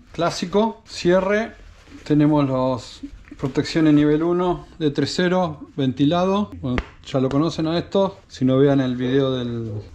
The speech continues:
del Badlands, que se lo voy a dejar acá arriba. Lo que no me gusta es que es pantalón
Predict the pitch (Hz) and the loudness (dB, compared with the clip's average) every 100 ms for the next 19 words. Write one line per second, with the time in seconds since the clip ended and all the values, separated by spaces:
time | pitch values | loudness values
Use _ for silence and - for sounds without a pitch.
0 | - 127 123 143 147 151 156 151 - - | -4 -2 2 0 0 -2 -2 -8 -18 -20
1 | - - - 120 123 123 131 127 135 165 | -18 -16 -10 -2 0 0 0 -2 -2 0
2 | 196 214 226 220 _ - - - - - | 2 2 0 -4 _ -20 -20 -20 -20 -20
3 | - 196 202 202 254 269 277 294 - 285 | 0 4 4 4 4 6 6 4 2 2
4 | 285 247 220 - 220 190 - - - - | 2 0 -6 -2 -2 -2 -8 -20 -20 -4
5 | 190 156 185 208 226 247 247 | -4 0 2 2 4 2 0